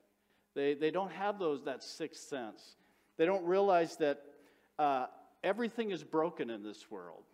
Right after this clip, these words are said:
And in fact, even the systems of this world are broken. And we,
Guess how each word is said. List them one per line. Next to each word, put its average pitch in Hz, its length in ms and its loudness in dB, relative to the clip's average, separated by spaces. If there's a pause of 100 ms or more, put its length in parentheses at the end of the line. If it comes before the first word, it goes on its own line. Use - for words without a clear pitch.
(260)
And 156 120 0
in 160 60 0
fact, 180 360 -2 (100)
even 226 400 -2
the 180 120 0 (200)
systems 190 720 -6
of 117 140 -6
this 113 260 -12
world 120 260 -6
are 117 120 -8
broken. 120 480 -8 (320)
And 160 100 -2
we, 160 240 0